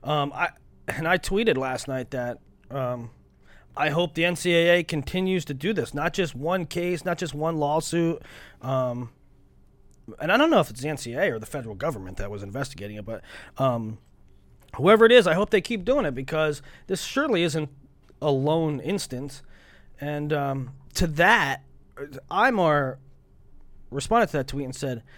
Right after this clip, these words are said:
"Yeah, so then when they get the dirty money out, athletes can be paid." Which I don't, you know, I've said on this show a million times, I don't think that they should be paid. Um, and I have some other points that we didn't talk about before.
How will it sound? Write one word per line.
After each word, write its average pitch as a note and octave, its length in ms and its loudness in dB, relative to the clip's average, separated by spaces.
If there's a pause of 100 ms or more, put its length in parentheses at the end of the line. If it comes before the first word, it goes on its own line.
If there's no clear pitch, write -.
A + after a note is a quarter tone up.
(240)
"Yeah, F3 280 4
so D3+ 220 -2
then D#3 220 0
when D3+ 100 -2
they D3 100 -2
get D#3+ 140 -4
the F3+ 80 -10
dirty D3+ 300 2
money C#3+ 280 -4
out, A#2 280 -8 (180)
athletes C3 380 -6
can A#2+ 160 -10
be A2 100 -8
paid." A2+ 340 -6 (1500)
Which C3+ 460 -8 (580)
I B2 100 -4
don't, A2+ 220 -6 (880)
you E3 120 -2
know, A#2 300 0 (120)
I've A2+ 160 -8
said B2+ 120 -6
on A#2 80 -6
this A2 100 -8
show A2+ 160 -8
a G#2 40 -10
million G#2 180 -10
times, G#2+ 200 -10
I A2 80 -10
don't G2+ 140 -12
think G#2 200 -14
that G2 140 -16
they F#2+ 100 -14
should - 240 -14
be B2+ 100 -16
paid. - 280 -12 (500)
Um, F#2+ 400 -12 (1800)
and A#2+ 100 -6
I A#2+ 40 -2
have C#3+ 160 -4
some D3 120 -6
other C3 120 -4
points - 460 -12 (320)
that G2+ 120 -12
we G#2+ 80 -10
didn't A2+ 140 -10
talk C3+ 120 -6
about A2+ 160 -10
before. D#3+ 220 -8